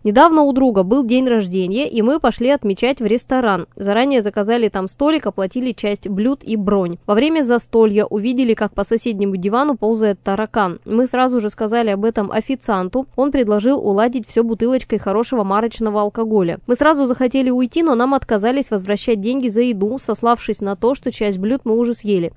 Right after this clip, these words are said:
Мы попросили нас рассчитать и убрать из чека те блюда, которые заказывали дополнительно, когда пришли, и те, которые не успели поесть. Нам тоже отказали, сказав, что повар их уже приготовил и отменить заказ никак нельзя.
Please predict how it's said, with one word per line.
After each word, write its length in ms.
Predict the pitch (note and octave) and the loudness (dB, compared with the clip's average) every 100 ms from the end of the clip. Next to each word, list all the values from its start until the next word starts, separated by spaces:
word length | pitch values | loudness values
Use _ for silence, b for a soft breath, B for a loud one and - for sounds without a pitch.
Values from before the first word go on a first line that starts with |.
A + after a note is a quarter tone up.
| B | B
Мы 140 | A#3 D4 | 0 2
попросили 540 | D4+ - A3+ C#4+ C#4 | 2 2 0 0 0
нас 280 | A3 A#3+ - | 0 0 -2
рассчитать 640 | A#3+ A3 - G#3+ G3 B3 | -4 -4 -4 -4 -2 -2
и 120 | - | -4
убрать 360 | B3 G#3+ A#3+ C4+ | -4 0 -2 -2
из 100 | B3 | -6
чека 300 | - B3+ A#3+ | -4 -2 0
те 160 | - A3 | 2 0
блюда, 280 | G3 A3 G3 | 2 0 0
которые 380 | G3+ G#3+ G#3 G3+ | -2 -2 -2 -2
заказывали 500 | G#3 A#3 G#3 F#3+ F#3 | 0 -2 0 -2 -4
дополнительно, 680 | F#3 A3 A3 A3 G3+ F#3 F3+ | -4 0 2 0 0 -4 -4
когда 300 | G#3 G3 F3+ | -4 -2 -4
пришли, 480 | - F3+ A#3 D4 F4+ - | -6 -6 0 2 0 -4
и 100 | G#3 | -4
те, 160 | B3 C#4 | 0 0
которые 360 | D#4 C4 A#3 | 0 2 2
не 180 | G#3 G#3 | 4 2
успели 420 | C4+ - A3 F#3 | 0 0 0 0
поесть. 440 | F3+ F3+ F3 F#3 - | -2 -6 -6 -10 -4
Нам 220 | A#3+ D4+ | 0 0
тоже 260 | C#4+ B3+ G#3+ | 2 2 2
отказали, 520 | G3 G#3 G#3+ D4 D#4+ | 0 -2 2 2 2
сказав, 340 | - G3+ A3+ A#3+ | -2 -2 -2 -2
что 140 | A3+ | -4
повар 340 | A#3+ B3 A#3 | 0 2 2
их 240 | - A3+ - | 0 -4 -2
уже 200 | G#3+ G#3+ | 0 0
приготовил 640 | G#3 G3+ G#3 C4 D4+ D4+ | 0 -2 0 2 2 2
и 40 | |
отменить 400 | G3 - G3 G#3+ | 2 0 -4 -2
заказ 280 | G3 - B3+ | -2 -4 -4
никак 260 | B3 G3 G#3 | -2 -4 -2
нельзя. 420 | A#3+ A#3 F#3+ E3+ | -2 0 -2 -4